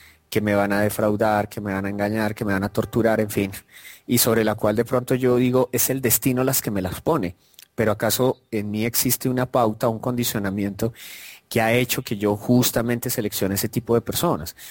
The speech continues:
¿O de qué manera yo mismo boicoteo esas relaciones? ¿De qué manera yo in-, inflijo dolor a esas personas? O sea, hay tanta temática sobre el particular que no basta sencillamente con saber que es así,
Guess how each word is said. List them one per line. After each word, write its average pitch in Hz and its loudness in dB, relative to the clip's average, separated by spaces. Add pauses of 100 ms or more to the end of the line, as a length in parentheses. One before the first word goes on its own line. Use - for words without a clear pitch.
(160)
¿O 120 4
de 117 2
qué 120 0
manera 123 0
yo 135 -2
mismo 127 0
boicoteo 120 2
esas 113 -4
relaciones? 104 -4 (160)
¿De 101 -4
qué 107 -2
manera 113 2
yo 127 0
in-, 127 -2 (120)
inflijo 135 2
dolor 107 4
a - 2
esas - 0
personas? - -2 (460)
O 120 -2
sea, 110 2 (440)
hay 120 -4
tanta 151 -2
temática 139 -2
sobre 113 0
el 107 -2
particular 110 -2 (480)
que 120 0
no 113 2
basta 131 2
sencillamente 131 -2
con 110 -2
saber 107 -2
que 139 -4
es 131 -2
así, 143 -2